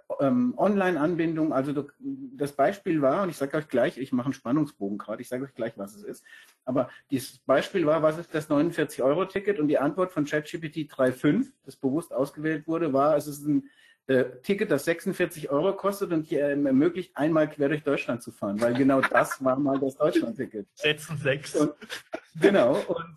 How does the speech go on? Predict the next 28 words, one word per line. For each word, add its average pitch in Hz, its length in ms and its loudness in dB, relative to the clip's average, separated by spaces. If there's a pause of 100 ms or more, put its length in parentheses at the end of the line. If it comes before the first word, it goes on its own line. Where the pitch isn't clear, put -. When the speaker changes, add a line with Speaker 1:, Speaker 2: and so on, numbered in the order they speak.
(120)
Speaker 1:
äh, 156 200 4
dann 208 280 4
wurde 220 220 6
als, 165 340 2
äh, 156 100 -2
Quelle, 180 420 0
als - 180 -8
Embedding 165 600 -2
die 143 260 -8 (140)
Website 147 580 -2
w 160 200 -2
w 160 80 -6
w 147 80 4
bahn 208 300 0
punkt 123 100 -4
d 131 60 2
e 127 40 4
mit 127 160 0
angegeben, 156 460 -2
die 151 100 -4
gleiche 180 380 -2
Frage 170 340 -2
gestellt 143 400 -2
und 139 80 0
die 143 120 0
Antwort 139 300 -2
kam 127 260 -2
exakt 120 440 -4